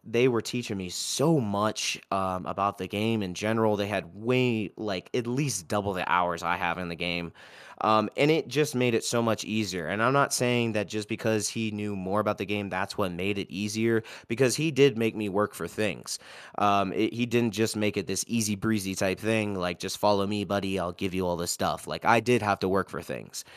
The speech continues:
Um, this game is going to be absolutely amazing, whether you're playing it, uh, dual player with a trio or a quad.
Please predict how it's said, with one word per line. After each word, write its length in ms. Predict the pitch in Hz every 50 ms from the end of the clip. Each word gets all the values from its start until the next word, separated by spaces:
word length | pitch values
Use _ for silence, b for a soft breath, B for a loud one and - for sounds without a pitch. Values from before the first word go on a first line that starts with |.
| B B B B B -
Um, 420 | - 101 98 98 95 90 87 -
this 300 | - 113 113 127 139 131
game 240 | 113 120 123 120 113
is 120 | 113 101 92
going 260 | 104 101 101 98 92
to 160 | - 104 101
be 280 | 85 95 95 92 87 - - -
absolutely 680 | - 107 104 107 - - 104 98 98 98 - - 95 87
amazing, 640 | 85 85 95 110 123 127 120 107 117 113 110 107 98
whether 200 | 87 101 98 92
you're 160 | 92 90 87
playing 380 | 85 - 104 98 95 95 95 92
it, 160 | 90 82 78 _ _ _ -
uh, 420 | 110 101 95 90 87 87 85 82 - _ - _ _ -
dual 240 | - 135 139 139 139
player 640 | - - 127 123 123 123 120 120 117 117 110 - - _ - -
with 260 | - 104 101 98 90 -
a 100 | 87 87
trio 540 | - - 135 135 127 123 123 117 117 113
or 320 | 110 - - 120 120 113 107
a 40 | 98
quad. 640 | - - - 107 107 110 110 107 104 107 104 101